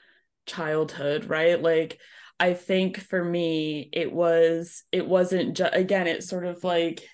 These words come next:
that's just looking at, like, one piece of the puzzle where I grew up and I was like, "I don't always wanna feel like this. Like, I don't always wanna feel anxious. I don't always wanna feel reactive to everything." Like,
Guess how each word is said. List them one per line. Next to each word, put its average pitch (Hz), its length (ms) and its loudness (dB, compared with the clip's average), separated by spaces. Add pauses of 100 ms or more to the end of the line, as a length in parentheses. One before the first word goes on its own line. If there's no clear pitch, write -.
that's 180 220 -4
just 185 200 -6
looking 170 280 -4
at, 170 180 -4
like, 165 180 0
one 165 260 -2
piece 170 260 -6
of 156 80 -14
the 170 80 0
puzzle 185 640 2 (840)
where 175 580 6
I 190 180 4
grew 175 280 0
up 156 240 2
and 175 100 -4
I 165 40 -2
was 165 180 -6
like, 170 220 -6
"I 180 60 -4
don't 285 360 2
always 180 400 2
wanna 156 180 -2
feel - 560 -4
like 151 200 -4
this. - 280 -6
Like, 160 140 2
I 165 120 4
don't 196 260 4
always 170 340 4
wanna 170 180 2
feel 156 640 2 (520)
anxious. 190 540 2
I 170 80 2
don't 180 180 4
always 190 360 2
wanna 185 180 0
feel 170 680 -2
reactive 180 640 -4
to - 100 -6
everything." 180 640 -2
Like, 156 460 2